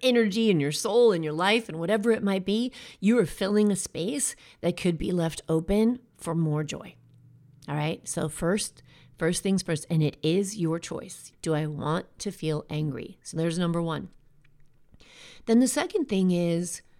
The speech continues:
what are the circumstances where I notice myself responding with anger? And so let's use one that I gave an example of, and that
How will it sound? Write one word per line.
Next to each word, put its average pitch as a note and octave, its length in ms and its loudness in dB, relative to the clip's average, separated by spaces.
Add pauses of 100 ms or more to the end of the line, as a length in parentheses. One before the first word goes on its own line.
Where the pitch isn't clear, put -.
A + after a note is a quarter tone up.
(440)
what A3 260 4
are F#4 140 4
the E4 100 0
circumstances E3 1400 -2
where F3+ 180 0
I F3 100 2
notice F3+ 640 4
myself D#3+ 460 -4
responding D3 540 -6
with C#3 160 -6
anger? - 340 -10 (380)
And F#3 100 0
so G#3 80 0
let's B3 240 0
use D#4 160 0
one F#3+ 200 2
that E3+ 100 2
I D#3+ 100 2
gave D#3 220 0
an D#3 80 0
example D3+ 500 -4
of, - 200 -10
and D#3+ 180 -2
that D#3+ 300 -2